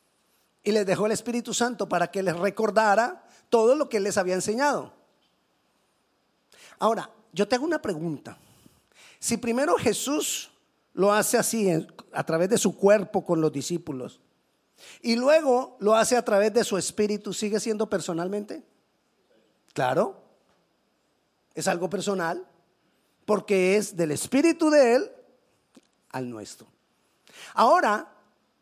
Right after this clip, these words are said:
el espíritu del Señor todavía sigue enseñándonos.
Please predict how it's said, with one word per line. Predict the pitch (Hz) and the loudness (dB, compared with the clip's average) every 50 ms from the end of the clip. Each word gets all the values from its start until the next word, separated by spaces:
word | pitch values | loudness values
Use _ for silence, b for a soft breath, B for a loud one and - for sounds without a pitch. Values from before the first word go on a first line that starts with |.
| _ _ _ _ _ _ _ _ _ _ _ - | _ _ _ _ _ _ _ _ _ _ _ -2
el | 202 220 214 | 0 0 2
espíritu | 185 - - - - 285 370 453 440 427 403 339 | 0 -2 -2 -2 0 2 2 2 2 2 2 4
del | 294 254 233 - | 4 4 2 2
Señor | - 220 190 180 175 175 190 - - - _ _ _ _ _ _ b b b b b | 0 0 0 0 0 0 -2 -2 -4 -18 _ _ _ _ _ _ b b b b b
todavía | - 247 233 214 202 180 165 180 226 294 359 494 494 | 2 4 4 4 2 2 2 2 2 4 4 4 2
sigue | - - - 302 320 381 392 | 2 0 2 0 2 2 0
enseñándonos. | 320 220 - - 214 214 294 415 453 427 285 202 147 120 113 - - - - | 0 0 0 0 0 0 0 -2 -2 -2 -2 -4 -4 -6 -10 -16 -18 -20 -20